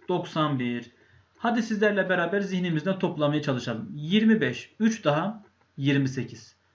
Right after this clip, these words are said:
On dört tane ne yapar? Bakın onlar, onlar üstüne koyalım. Yirmi sekiz, otuz sekiz, kırk iki. On sekiz daha kırk iki, elli iki, altmış, altmış sekiz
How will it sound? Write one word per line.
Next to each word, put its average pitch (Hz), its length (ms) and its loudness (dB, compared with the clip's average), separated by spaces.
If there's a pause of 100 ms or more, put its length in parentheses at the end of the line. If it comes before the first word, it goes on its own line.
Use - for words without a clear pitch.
(560)
On 220 300 6
dört 220 240 4
tane 180 200 2
ne 185 80 0
yapar? 202 400 -2
Bakın 147 340 -4
onlar, 165 260 0
onlar 135 240 2
üstüne 123 280 -6
koyalım. 151 400 -4
Yirmi 156 220 -2
sekiz, 208 420 -4
otuz 170 300 -4
sekiz, - 340 -6
kırk 175 280 -2
iki. 175 380 -6 (1000)
On 247 280 6
sekiz 208 440 -2
daha 180 300 2
kırk 214 340 4
iki, 123 420 -6 (100)
elli 175 320 0
iki, 147 420 0
altmış, 156 840 -2 (760)
altmış 175 500 2
sekiz 175 760 -2